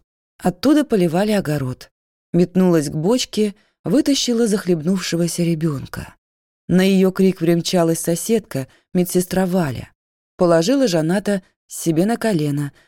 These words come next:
запрокинула ему голову и зажала нос.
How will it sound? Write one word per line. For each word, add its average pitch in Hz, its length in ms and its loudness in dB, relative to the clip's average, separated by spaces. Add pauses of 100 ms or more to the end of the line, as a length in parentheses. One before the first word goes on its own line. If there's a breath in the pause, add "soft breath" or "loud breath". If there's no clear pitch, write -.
(120 soft breath)
запрокинула 180 680 0
ему 160 300 0
голову 160 460 0
и 139 40 -2
зажала 156 440 -2
нос. 151 400 -6